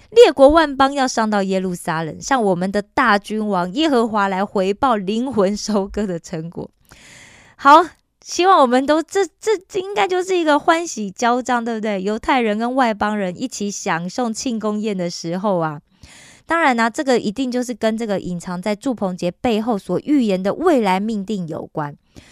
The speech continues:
这也就是为什么这个耶路撒冷国际基督徒使馆呢，在现在就已经开始在守住棚节的理由。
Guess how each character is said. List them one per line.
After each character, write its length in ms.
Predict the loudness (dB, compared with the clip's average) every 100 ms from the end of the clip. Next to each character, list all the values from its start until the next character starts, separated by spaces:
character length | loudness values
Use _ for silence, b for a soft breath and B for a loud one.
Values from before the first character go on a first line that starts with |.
| B B
这 160 | 0 0
也 40 |
就 160 | 2 0
是 140 | 0
为 260 | 2 2 0
什 180 | -4
么 160 | -6 -6
这 160 | -6 -2
个 320 | 2 2 0 B B B
耶 160 | 0
路 160 | 0 0
撒 300 | -2 -2 0
冷 400 | -2 -4 -6 -12 -8
国 200 | -2 -2
际 220 | -2 -8
基 160 | -6 -6
督 100 | -6
徒 240 | -4 -6
使 320 | -6 -6 -6
馆 300 | -2 -2 -2
呢， 100 | -6
在 220 | -10 -8
现 340 | -6 -4 -4 -4
在 220 | -2 -4
就 240 | -2 -2
已 80 | -2
经 220 | -4 -8
开 200 | -4 -4
始 160 | -4 -8
在 220 | -6 -6
守 180 | -6 -8
住 200 | -8 -8
棚 200 | -8 -10
节 140 | -8
的 120 | -10 -8
理 180 | -10
由。 200 | -12 -14